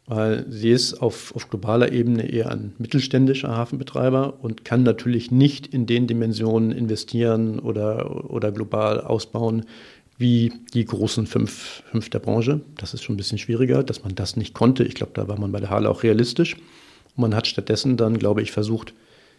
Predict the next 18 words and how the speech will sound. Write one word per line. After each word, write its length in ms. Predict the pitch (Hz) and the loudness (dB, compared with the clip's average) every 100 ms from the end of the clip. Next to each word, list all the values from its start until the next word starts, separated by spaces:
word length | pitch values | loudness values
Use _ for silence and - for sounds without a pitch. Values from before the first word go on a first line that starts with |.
| _ _ | _ _
in 240 | - 104 95 | -8 -6 -6
kleinerem 600 | - 113 131 127 120 117 | 0 6 6 6 4 2
Rahmen, 440 | 107 107 113 113 | 0 0 2 0
mit 180 | 110 104 | -2 -4
kleineren 400 | 113 117 117 110 | 0 2 4 2
Beteiligungen 720 | 107 - 110 113 110 110 104 | -2 -4 -2 0 0 -2 -4
dahin 320 | - 110 98 | -2 -2 -2
zu 160 | 107 - | -4 -6
gehen, 460 | - 110 110 113 - - - _ _ | -8 -2 0 -2 -6 -20 -20 _ _
wo 240 | - 113 117 | 0 6 6
es 340 | 113 - - - _ _ _ _ | 6 -2 -8 -14 _ _ _ _
aus 320 | 131 110 - - | 0 0 -6 2
regionaler 640 | 143 139 117 107 104 104 | 4 6 6 4 4 4
Sicht, 260 | 104 104 - | 2 0 -4
also 160 | 113 110 | -4 -2
aus 140 | 104 | -2
Europasicht, 840 | 113 101 104 98 95 113 - - - | -2 -4 -4 -8 -6 -8 -10 -12 -8
äh, 240 | 104 104 | -6 -6